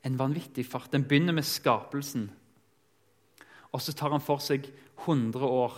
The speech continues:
for hundre år. Bibelen sier egentlig ganske lite om skapelsen, og det er fordi den har ikke et mål om å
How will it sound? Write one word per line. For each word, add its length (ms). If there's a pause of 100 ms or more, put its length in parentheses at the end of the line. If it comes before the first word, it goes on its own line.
(120)
for 200
hundre 360 (140)
år. 100 (800)
Bibelen 280
sier 260
egentlig 240
ganske 180
lite 460
om 100
skapelsen, 640
og 80
det 100
er 100 (280)
fordi 200
den 120
har 120
ikke 180
et 100
mål 400
om 160
å 60